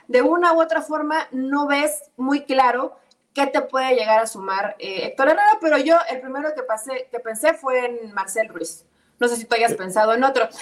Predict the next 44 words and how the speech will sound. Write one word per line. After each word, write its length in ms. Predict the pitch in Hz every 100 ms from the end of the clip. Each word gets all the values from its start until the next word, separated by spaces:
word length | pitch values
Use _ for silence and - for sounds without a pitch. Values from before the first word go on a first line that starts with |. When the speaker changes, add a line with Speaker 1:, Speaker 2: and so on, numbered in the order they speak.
| -
Speaker 1:
Después 320 | 285 285 392
pensé 280 | 370 381 359
en 60 | 359
Montiel 360 | 359 330 320 339
del 140 | 320
Pachuca, 520 | 302 - 302 277 208
pero 220 | - 240 254
creo 140 | 294
que 100 | 320
todavía 380 | 302 269 247 240
es 80 | 240
muy 120 | 226
joven 340 | - 175 170 -
y 120 | -
ha 120 | 233 233
tenido 260 | 254 254
Speaker 2:
Está 100 | 233
muy 100 | 247
chavo. 240 | 208 185 135 175
Speaker 1:
dos 260 | 247 262
buenos 280 | 254 269 262
partidos, 500 | 254 247 294 285 285
tiene 220 | 269 247
todavía 400 | 240 240 226 226
muy, 260 | 233 233 226
muy 180 | 226 233
poca 280 | 233 240 226
participación, 840 | 226 226 233 240 254 240 269 277 - _ _
pero 220 | 254 240
creo 160 | 240 254
que 100 | 277
lo 80 | 254
de 60 | 220
Speaker 2:
Y 140 | 165
está 160 | 208 220
en 40 |
Speaker 1:
Marcel 0 |
hubiera 60 | - 220 190 165
Speaker 2:
selecciones 220 | 202 196
Speaker 1:
sido 100 | 180
Speaker 2:
menores. 380 | 202 240 233 165
Speaker 1:
una 100 | 214
buena 160 | 220
opción. 400 | 220 - 339 320